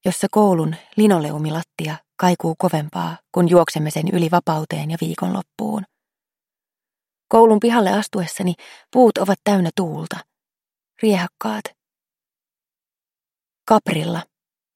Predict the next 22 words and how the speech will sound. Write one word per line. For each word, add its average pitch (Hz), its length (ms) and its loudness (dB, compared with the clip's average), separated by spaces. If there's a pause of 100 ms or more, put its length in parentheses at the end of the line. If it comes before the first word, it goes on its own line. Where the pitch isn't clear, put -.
on 196 140 4
yllään 170 380 2
ne 175 100 -2
ihanat 180 420 0
farkut, 175 360 -6 (460)
joihin 190 320 6
on 170 120 2
parsittu 185 420 2
mansikka 190 580 -2 (440)
polven 165 400 2
reijän 165 360 -2
kohdalle. 185 520 -6 (1500)
Tässä 240 240 2
näkyy 208 320 2
meidän 196 320 2
luonneeromme. 180 720 -2 (880)
Kuka 277 200 2
haluaa 196 360 6
parsia 185 360 0 (100)
tuntikausia 165 720 -2
yhtä 185 180 -6
mansikkaa? 202 680 -4